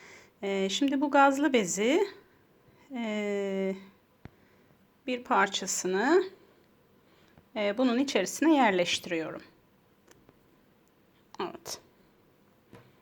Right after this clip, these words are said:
Tam ortasına gelecek şekilde yerleştiriyorum. Buraya yerleştirdikten sonra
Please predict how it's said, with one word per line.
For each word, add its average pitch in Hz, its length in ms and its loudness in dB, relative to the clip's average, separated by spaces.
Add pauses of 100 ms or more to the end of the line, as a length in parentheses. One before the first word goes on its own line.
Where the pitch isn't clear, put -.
(460)
Tam 190 180 4
ortasına 226 600 0
gelecek 208 440 -2
şekilde 247 600 -2 (220)
yerleştiriyorum. - 840 -6 (4000)
Buraya 311 220 2
yerleştirdikten 294 1000 0
sonra 202 600 0